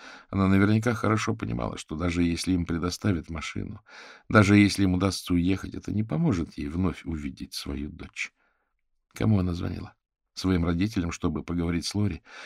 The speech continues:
Или Моисею, чтобы получить инструкции? Если она звонила Моисею, это могло плохо кончиться.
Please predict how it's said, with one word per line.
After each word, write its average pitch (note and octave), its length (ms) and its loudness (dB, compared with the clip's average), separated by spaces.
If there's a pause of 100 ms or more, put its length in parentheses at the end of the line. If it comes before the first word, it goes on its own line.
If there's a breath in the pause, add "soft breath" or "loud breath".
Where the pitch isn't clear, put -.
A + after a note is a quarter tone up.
(140 loud breath)
Или G2+ 140 8
Моисею, G2+ 540 10
чтобы E2+ 280 0
получить F2+ 420 0
инструкции? F2+ 720 -2 (260 loud breath)
Если F#2 240 0
она F#2 160 2
звонила F2 420 0
Моисею, E2+ 520 0
это F2 160 -4
могло F2 240 -2
плохо F2 300 -6
кончиться. - 600 -12